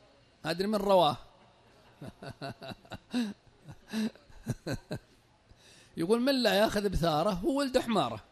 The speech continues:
هذه تعاليم الآباء لهم، هداهم الله، هذه قوانين أعراف، يرى أن معرة، خزي، ما فيه "فاعفوا واصفحوا،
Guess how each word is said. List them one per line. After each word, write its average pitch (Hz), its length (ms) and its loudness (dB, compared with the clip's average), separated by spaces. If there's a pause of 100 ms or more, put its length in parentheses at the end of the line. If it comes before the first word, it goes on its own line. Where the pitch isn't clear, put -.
(520)
هذه 262 320 2
تعاليم 220 460 2
الآباء 185 420 2
لهم، 110 360 -4
هداهم 151 480 0
الله، 113 240 -6 (1040)
هذه 180 300 4
قوانين 196 500 4
أعراف، 151 520 0 (1300)
يرى 160 240 2
أن 160 200 2
معرة، 147 540 4 (140)
خزي، 233 360 6 (960)
ما 208 280 6
فيه 233 360 0 (200)
"فاعفوا 175 460 4
واصفحوا، 139 520 -4